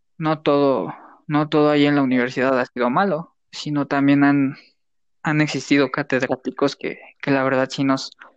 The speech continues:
nos han dejado un muy buen sabor de boca,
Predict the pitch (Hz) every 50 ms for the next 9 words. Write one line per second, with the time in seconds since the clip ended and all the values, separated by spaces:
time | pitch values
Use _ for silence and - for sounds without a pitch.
0 | _ _ _ _ _ - 156 151 - 165 156 151 151 151 - 151 147 147 151 143
1 | 135 135 139 - - - - _ _ _ _ _ _ _ _ _ 156 156 156 151
2 | 147 147 143 143 135 139 135 131 131 127 127 135 139 139 135 135 135 131 - -
3 | 160 196 -